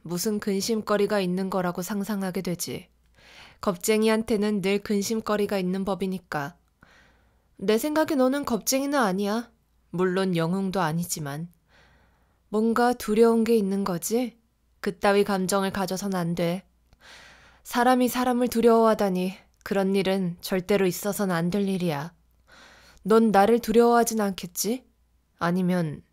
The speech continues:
내가 무섭니? 아니, 안 무서워.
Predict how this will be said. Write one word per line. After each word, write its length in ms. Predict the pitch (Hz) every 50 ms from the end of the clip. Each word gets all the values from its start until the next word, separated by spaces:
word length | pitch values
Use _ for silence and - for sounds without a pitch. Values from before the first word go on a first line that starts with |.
| _ _ _
내가 300 | - 170 185 185 220 190
무섭니? 640 | 160 160 156 - 170 151 156 170 220 285 - _ _ _ _ _ _ _ _ _ _ _ _ _ _ _ _ _ _ _ _ _ _ _ _ _ _ -
아니, 460 | 214 220 220 233 247 254 247 233 - _ _ _ _ _ _
안 160 | - 214 220
무서워. 640 | 226 240 262 277 269 254 247 226 202 185 180 175